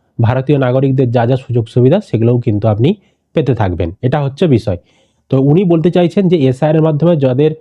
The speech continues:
নাম বাদ যাবে, অমুসলিম যারা বাইরের দেশ থেকে যারা এসেছেন, তাদের যদি নাম বাদও যায়,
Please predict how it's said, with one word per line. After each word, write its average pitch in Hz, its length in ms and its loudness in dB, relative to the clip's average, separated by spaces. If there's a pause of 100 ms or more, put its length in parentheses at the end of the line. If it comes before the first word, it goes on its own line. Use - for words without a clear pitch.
(340)
নাম 123 320 0
বাদ 127 220 0
যাবে, 113 240 0
অমুসলিম 123 540 2
যারা 107 240 0 (560)
বাইরের 127 280 0
দেশ 127 140 0
থেকে 135 160 2
যারা 120 180 2
এসেছেন, 117 300 0
তাদের 123 240 -2
যদি 135 180 2
নাম 127 240 0
বাদও 107 300 2
যায়, 131 200 0